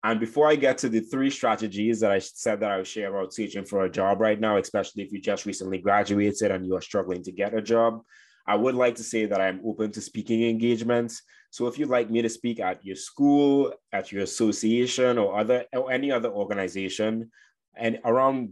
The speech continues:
whatever issue it might be or whatever topic it might be, I'm very versed in a lot of professional development using social media, LinkedIn, uh, community development,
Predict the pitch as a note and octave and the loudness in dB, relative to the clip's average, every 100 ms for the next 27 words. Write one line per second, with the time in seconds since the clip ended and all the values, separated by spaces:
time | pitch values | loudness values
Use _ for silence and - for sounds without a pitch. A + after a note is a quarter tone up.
0 | - A#2+ C3+ E3 D#3+ D3 B2 A#2 B2 B2 | -12 -2 2 4 4 0 -2 -6 -4 -2
1 | G#2+ G#2 G#2+ G#2 G#2+ A2+ G2 G#2 A2 G#2 | -2 -2 -4 -4 -2 0 2 2 0 0
2 | G#2 G#2 G2 G#2+ A2 G#2+ G#2+ G#2+ A2+ G#2+ | -4 -4 -4 -2 -2 -2 -2 -2 0 0
3 | G2 G#2 A2 G2 G#2 B2 D3 - G2 F#2+ | 0 0 0 -2 -4 -4 -4 -4 -4 -2
4 | F#2+ F#2+ G2 - G2 - F#2 F2 G#2+ G#2+ | -2 -4 -10 -8 -8 -10 -10 -2 0 0
5 | A2 G#2+ G2+ F2 F2 - G2 - F2 G#2 | 0 -4 -4 -8 -12 -8 -8 -8 -4 0
6 | A#2 A2 A2 A2 - - - G2 G#2+ A2 | 2 4 6 4 0 -20 -6 0 2 2
7 | G#2 A2 G#2+ A2 G#2+ _ _ _ _ G2 | 0 2 2 0 -4 _ _ _ _ -6
8 | F2+ - G#2+ G#2+ G#2+ G#2 G#2 F#2+ G2+ G2 | -6 -6 -2 2 2 0 0 2 4 4
9 | - G#2 G2+ G2+ | 0 -2 -2 -8